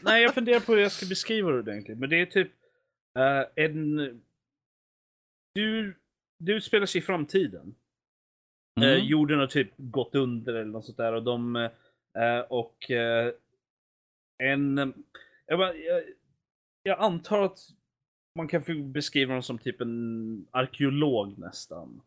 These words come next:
Speaker 1: Eh, från en, eh, av de överlevande män-, människosettlements, liksom. Eh, hittar ett,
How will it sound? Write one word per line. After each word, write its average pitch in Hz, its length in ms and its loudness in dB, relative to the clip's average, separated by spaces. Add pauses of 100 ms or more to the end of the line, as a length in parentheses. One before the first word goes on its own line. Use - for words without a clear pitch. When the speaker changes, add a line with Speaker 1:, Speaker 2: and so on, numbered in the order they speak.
(460)
Speaker 1:
Eh, 101 180 0
från 113 520 -2
en, 107 520 -2
eh, 107 440 0
av 113 420 -2 (880)
de 117 280 2
överlevande 117 1080 0
män-, 107 480 -6
människosettlements, 110 1160 -8
liksom. 69 420 -18 (1500)
Eh, 107 800 2
hittar 123 760 0
ett, 120 280 -4